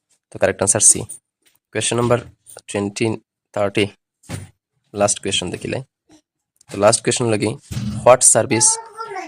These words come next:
কিতা সা-, কি সার্ভিস, কিতা সেবা করে? হোয়াট সার্ভিস, কি সেবা? As third hand, তৃতীয় হাত হিসাবে। To a monkey, একটা বানরের।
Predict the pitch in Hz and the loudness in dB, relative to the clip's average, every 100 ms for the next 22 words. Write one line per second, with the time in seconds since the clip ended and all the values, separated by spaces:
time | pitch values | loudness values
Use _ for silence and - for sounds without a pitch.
0 | - 320 - 131 147 139 95 - 135 - | -16 -16 -6 4 6 6 4 0 0 4
1 | 104 101 - - 139 - 98 95 95 98 | 4 2 -2 2 2 2 0 0 0 -4
2 | 117 113 110 113 101 98 - 139 - 95 | 4 6 6 2 2 0 0 -2 0 2
3 | 90 - _ _ _ _ - 107 - 110 | 0 0 _ _ _ _ -6 -2 4 6
4 | 107 107 98 90 - 104 - 113 95 90 | 6 4 -4 -6 -6 -6 2 4 4 2
5 | 85 87 - - - - - - 104 104 | -4 -4 -4 -8 -12 -10 -10 2 4 4
6 | 95 98 117 - 113 101 90 87 85 85 | 2 0 -6 -6 -6 -6 -4 -6 -6 -4
7 | 415 | -4